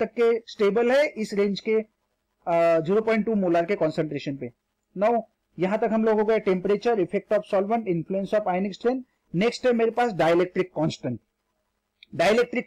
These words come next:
constant, अ, ये हमारे सॉल्वेंट की प्रॉपर्टी है। अगर मैं बात करूं the interaction between ions, ये डिपेंड करती है dielectric constant of the liquid। जैसे dielectric constant of water is very high,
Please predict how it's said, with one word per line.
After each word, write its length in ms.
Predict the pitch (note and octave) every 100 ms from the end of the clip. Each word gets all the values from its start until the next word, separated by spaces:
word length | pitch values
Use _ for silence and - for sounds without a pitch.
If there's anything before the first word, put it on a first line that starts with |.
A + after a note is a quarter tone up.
| A#3
constant, 440 | A3+ - B3+ B3 - _ _ _ -
अ, 100 | F#3 F3+ F3+ F3+ F3+
ये 380 | G3 A3+ A3+ G#3+ - _ _ _ _ F#3+
हमारे 360 | G3 G#3 B3
सॉल्वेंट 600 | - - F3+ G3+ B3+ D#4
की 120 | - D4
प्रॉपर्टी 560 | G#3+ F#3+ G3 - F3+
है। 200 | D#3 C3 - _ _ _ F3+
अगर 200 | G3+ A#3+
मैं 180 | B3
बात 240 | G#3+ A3 A#3
करूं 220 | B3 C4
the 160 | A#3 A3+
interaction 560 | G3 A3 A3+ - A3+ F#3
between 280 | G#3+ A#3 A#3+ F3+
ions, 380 | F#3+ F#3+ D#3 - - _ D#3+
ये 340 | E3+ G#3+ B3+ - _ -
डिपेंड 300 | F3 G#3 A3
करती 240 | A3 G3+ A#3
है 80 | A#3
dielectric 540 | F#3+ G#3 A3 G#3+ A#3 G#3
constant 440 | F#3 - A3 G#3+
of 180 | F#3+ F3+
the 180 | A#3+ C#4 - _ _ _ -
liquid। 520 | D#3+ A#3 A3+ A3 F#3+ A#2+ -
जैसे 340 | G3 B3+ B3
dielectric 560 | F3+ F#3 A3 A#3+ B3 A3
constant 320 | G#3+ A#3+ A3+
of 160 | A#3 F#3+
water 220 | F#3+ A#3
is 160 | A3+ F#3
very 220 | C#4+ B3
high, 220 | G3+